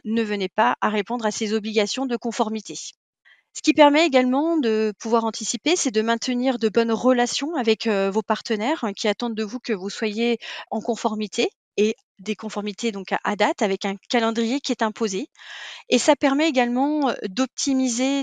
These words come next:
les flux actuels au-delà de cette obligation pour cette réforme et d'optimiser les flux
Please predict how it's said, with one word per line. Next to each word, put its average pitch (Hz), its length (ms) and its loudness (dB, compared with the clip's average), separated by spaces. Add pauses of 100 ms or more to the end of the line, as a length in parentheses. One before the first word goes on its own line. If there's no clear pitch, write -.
les 208 160 -2
flux 269 300 0
actuels 226 720 2
au-delà 240 420 4
de 233 80 0
cette 220 320 0
obligation 226 720 -2
pour 190 100 -12
cette - 220 -6
réforme 247 500 -2 (260)
et 202 220 -4
d'optimiser 233 600 -2
les 226 120 0
flux 254 400 -4